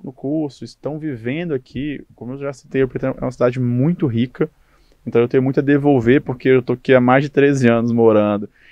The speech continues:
Então, ela fez parte da construção de, de vida, de caráter, de pessoa. Então, é muito querer devolver isso e mostrar que também essa parcela, a gente tá preocupada não só em vir aqui,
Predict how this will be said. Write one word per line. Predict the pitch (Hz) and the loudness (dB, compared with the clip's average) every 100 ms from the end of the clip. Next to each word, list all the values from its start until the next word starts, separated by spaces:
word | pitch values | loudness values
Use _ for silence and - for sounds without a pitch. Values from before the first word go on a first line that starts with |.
| _ | _
Então, | 113 107 117 | -16 -10 -8
ela | 120 | -8
fez | 120 131 135 - | -6 -8 -8 -8
parte | - 123 127 | -4 -4 -4
da | |
construção | 127 131 - 127 123 | -8 -14 -16 -16 -12
de, | 120 123 | -12 -14
de | - 113 110 | -14 -16 -14
vida, | 104 135 123 | -12 -10 -8
de | 107 | -10
caráter, | 110 120 113 117 113 | -10 -6 -4 -6 -8
de | 107 | -14
pessoa. | - 120 - 113 123 143 - - - - | -16 -16 -10 -8 -8 -10 -16 -20 -18 -16
Então, | - 123 | -10 -8
é | 123 | -6
muito | 127 143 - | -8 -12 -8
querer | 143 | -8
devolver | 135 143 135 131 123 120 120 | -6 -8 -8 -8 -8 -8 -8
isso | 175 - _ _ _ _ _ _ | -12 -14 _ _ _ _ _ _
e | 151 143 147 147 143 135 - - | -14 -12 -10 -10 -10 -12 -14 -12
mostrar | 143 185 - 175 160 | -8 -8 -2 0 0
que | 156 143 147 - | -4 -4 -4 -4
também | 139 131 127 135 127 131 - | -4 0 0 2 2 2 0
essa | 120 120 - | 2 2 0
parcela, | 123 131 123 - 117 131 160 117 _ _ _ - | 0 0 0 -2 0 0 -2 -6 _ _ _ -8
a | 110 113 | -6 -4
gente | 127 139 | -6 -10
tá | - - 127 185 | -8 -4 -4 -4
preocupada | 190 165 156 135 - 120 170 180 - _ - | -6 -8 -8 -10 -6 -6 -6 -8 -12 _ -10
não | 127 151 208 220 | -8 -8 -8 -12
só | - 147 | -8 -8
em | 156 151 | -6 -8
vir | 123 117 147 196 | -8 -6 -4 -2
aqui, | 180 - 131 151 | -2 -4 -4 -4